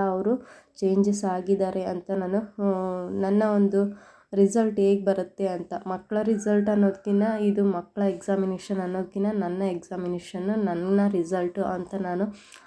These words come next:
ಅಂದ್ಕೊಂಡು ಅವ್ರಿಗೆ, ಆ, ಪ್ರಿಪೇರ್ ಮಾಡ್ತಾಯಿದ್ದೀನಿ.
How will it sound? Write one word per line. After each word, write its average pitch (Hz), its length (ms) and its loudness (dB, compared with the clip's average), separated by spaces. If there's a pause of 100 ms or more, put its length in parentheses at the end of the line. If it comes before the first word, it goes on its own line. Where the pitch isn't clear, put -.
(140)
ಅಂದ್ಕೊಂಡು 202 760 0 (140)
ಅವ್ರಿಗೆ, 190 360 -2 (800)
ಆ, 185 320 -2
ಪ್ರಿಪೇರ್ 190 420 -2
ಮಾಡ್ತಾಯಿದ್ದೀನಿ. 180 880 -4